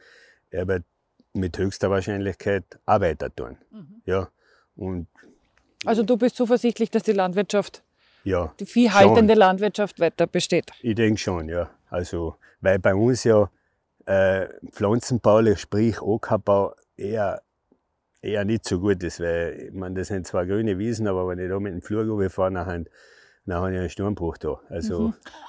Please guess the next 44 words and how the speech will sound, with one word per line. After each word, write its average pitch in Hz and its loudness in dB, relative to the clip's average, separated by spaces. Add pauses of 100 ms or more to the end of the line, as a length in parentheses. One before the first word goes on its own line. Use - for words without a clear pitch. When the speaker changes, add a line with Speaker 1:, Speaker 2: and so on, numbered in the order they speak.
Speaker 1:
das 95 -6
ist - -6
relativ 104 0
Speaker 2:
Ja, 104 4
Speaker 1:
ein 95 -2
Speaker 2:
also - 4
Speaker 1:
grober - 4
Speaker 2:
geht 220 6
nur 123 6
Speaker 1:
Unter- - 8
Speaker 2:
die, 226 2
geht 214 0
nur 226 2
die 214 0
Beweidung. 170 -2 (720)
Speaker 1:
Das, 107 2
äh, 107 2
mit 101 0
denen 104 0
hat 110 2
man 101 -4
am 98 -2
wenigsten 104 -2
Probleme. 92 -2
Es 82 -6
Speaker 2:
Mhm. 104 -6
Speaker 1:
sind 104 -2
schon 110 -4
ein 92 -6
paar 98 -2
Fleckchen, 107 -4
so 92 -6
wie 92 -4
da 95 -4
draußen 98 -2
ist 104 -2
ein 101 0
Acker. 107 0 (680)
Und 92 -4
der 95 -2
Nachbau 101 0
da 104 -4
hinten 110 -2
immer, 110 -4